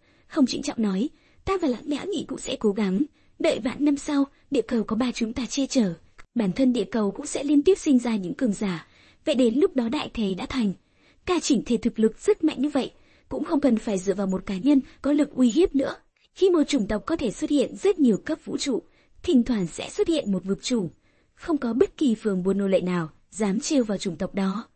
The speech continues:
"Cố gắng lên," Hồng trịnh trọng nói. "Yên tâm đi, tam tử, ta cũng sẽ đuổi theo ngươi rất nhanh thôi," Lôi Thần cười hì hì nói. "Ba chúng ta cùng cố gắng." La Phong cũng nhếch mép cười.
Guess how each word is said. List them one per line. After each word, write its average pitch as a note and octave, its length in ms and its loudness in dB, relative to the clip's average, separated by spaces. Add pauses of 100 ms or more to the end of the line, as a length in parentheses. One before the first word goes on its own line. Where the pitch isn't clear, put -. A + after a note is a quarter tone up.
(460)
"Cố C4+ 140 2
gắng C4 340 0
lên," D#4 260 2 (240)
Hồng G3 200 2
trịnh - 200 -4
trọng - 220 -6
nói. F#3 320 0 (520)
"Yên D#4+ 180 6
tâm E4 180 2
đi, D4 280 6 (200)
tam D#4 160 4
tử, F#3+ 280 2 (420)
ta C#4+ 140 0
cũng F4+ 160 -4
sẽ D4 180 -2
đuổi D#4+ 280 2
theo C#4+ 220 2
ngươi C4+ 240 6
rất F4 220 -2
nhanh D#4+ 280 2
thôi," C#4 260 0 (360)
Lôi G#4 140 4
Thần B3+ 340 2
cười G3 260 0
hì G3+ 100 0
hì F3+ 300 0
nói. F#3+ 360 -2 (440)
"Ba A#3 180 0
chúng A#3 240 -2
ta B3 260 0
cùng F3 240 -4
cố F3+ 180 -2
gắng." G3 300 -2 (480)
La G#3+ 200 0
Phong G3 360 -4
cũng B3+ 240 -2
nhếch D#4 240 2
mép C#4+ 240 0
cười. F#3 320 0